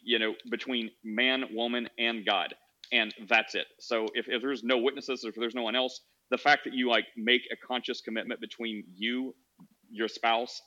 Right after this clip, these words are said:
and God right there, then that's binding, because it's nice if you have witnesses in a church and ceremony like you normally would. But if you wanna kind of play that bare bones game, like, "Well, you know, we love each other and that's all that counts." Well,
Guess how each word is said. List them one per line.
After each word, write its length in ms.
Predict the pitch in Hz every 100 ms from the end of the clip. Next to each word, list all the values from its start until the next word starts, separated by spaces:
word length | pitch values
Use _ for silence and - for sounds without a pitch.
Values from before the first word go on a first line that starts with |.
| -
and 260 | 117 113
God 300 | 104 104 113 127 -
right 200 | 113 104
there, 240 | 107 131 139 - _ _
then 220 | 123 127 117
that's 200 | 120 160
binding, 380 | 117 120 92 - - -
because 300 | - 131 107
it's 160 | 127
nice 240 | 107 120 131
if 100 | 147
you 80 |
have 80 | 139
witnesses 420 | 127 131 131 135
in 60 | 120
a 40 |
church 280 | 107 131 127
and 100 | 117
ceremony 380 | - 117 127 135
like 240 | 127 110
you 140 | - 110
normally 420 | 104 110 123 113
would. 340 | 101 101 123 156 - - _ 107
But 220 | 135 131
if 160 | 143 -
you 80 | 123
wanna 240 | 131 117 - _
kind 140 | - 127
of 80 | -
play 160 | 127
that 200 | 117 92
bare 160 | 107 117
bones 280 | 113 113 95
game, 260 | 104 117
like, 140 | 110 107 - -
"Well, 240 | - 185 185
you 120 | 185
know, 100 | 170
we 180 | 165 190
love 200 | 165 160
each 160 | 156
other 200 | 165 156
and 80 | 151
that's 160 | 151 -
all 120 | 147
that 140 | 135
counts." 340 | - 98 - - _ _
Well, 280 | 147 175